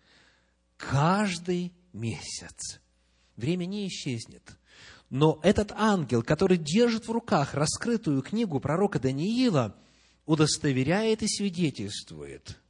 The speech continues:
о том, что больше не будет новых промежутков, больше не будет дано новых пророческих периодов.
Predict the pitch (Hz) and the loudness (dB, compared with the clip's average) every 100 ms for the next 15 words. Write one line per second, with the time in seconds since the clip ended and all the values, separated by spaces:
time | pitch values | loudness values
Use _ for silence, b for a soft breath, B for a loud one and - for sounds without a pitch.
0 | _ b b b 117 123 - 156 139 - | _ b b b -2 -2 0 -2 -2 -8
1 | - 120 104 190 190 - 147 135 131 151 | -6 -6 0 0 0 -2 -4 -2 -2 2
2 | 254 240 - 175 170 254 226 220 - - | 2 2 0 0 6 6 6 0 -2 -10
3 | 147 165 175 147 180 - 107 - - B | -4 0 0 0 -2 -4 -14 -14 -20 B
4 | - 175 214 - 160 165 196 240 196 185 | 2 4 4 0 -2 -2 -2 -2 0 0
5 | 196 202 170 160 214 185 175 - 165 156 | 0 0 2 4 4 2 -4 -4 -2 -2
6 | 143 131 - 120 - 139 135 123 90 82 | -2 -6 -10 -14 -10 -8 -6 -6 -8 -12